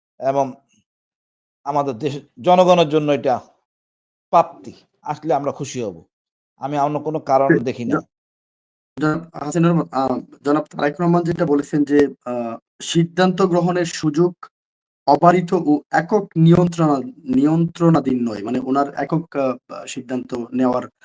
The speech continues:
Speaker 2: নিয়ন্ত্রণ নেই। তাহলে ওনার নিয়ন্ত্রণটা আসলে কার হাতে? যে উনি যেহেতু একটা দলের
Speaker 1: হ্যাঁ।
Speaker 2: প্রধান, ভাইস, ভাইস চেয়ারম্যান, উনি যদি নি-, সিদ্ধান্ত নেন তাহলে ওনার দলকেও সেটা মেনে নিতে হবে। য-, ওনার সিদ্ধান্তটা
Speaker 1: ভাই
Speaker 2: যদি
Speaker 1: সে-
Speaker 2: দল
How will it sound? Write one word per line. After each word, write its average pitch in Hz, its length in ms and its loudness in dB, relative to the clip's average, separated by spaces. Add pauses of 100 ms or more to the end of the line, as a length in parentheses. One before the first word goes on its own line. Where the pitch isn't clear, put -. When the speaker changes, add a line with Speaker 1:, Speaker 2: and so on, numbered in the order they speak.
(240)
Speaker 2:
নিয়ন্ত্রণ 165 380 4
নেই। 113 100 -6
তাহলে 143 200 0
ওনার 180 400 -2
নিয়ন্ত্রণটা 196 580 2
আসলে 131 300 -2
কার - 280 -8
হাতে? - 320 -16
যে 107 100 -12
উনি 131 280 -2
যেহেতু 156 240 -2
একটা 139 180 -4
দলের 131 280 -2
Speaker 1:
হ্যাঁ। - 600 -18
Speaker 2:
প্রধান, 123 360 0 (240)
ভাইস, 127 160 -2 (240)
ভাইস 139 300 -4
চেয়ারম্যান, 135 460 0
উনি 170 380 6
যদি 175 320 0
নি-, 175 300 -2
সিদ্ধান্ত 156 480 -2
নেন 135 160 -2
তাহলে 135 180 0
ওনার 139 240 -2
দলকেও 143 580 -2
সেটা - 220 -4
মেনে 131 220 2
নিতে 127 220 -6
হবে। 110 220 -16 (920)
য-, 170 240 4
ওনার 196 120 6
সিদ্ধান্তটা 196 420 -2
Speaker 1:
ভাই 226 120 -2
Speaker 2:
যদি 190 100 -4
Speaker 1:
সে- 135 100 -10
Speaker 2:
দল 156 160 2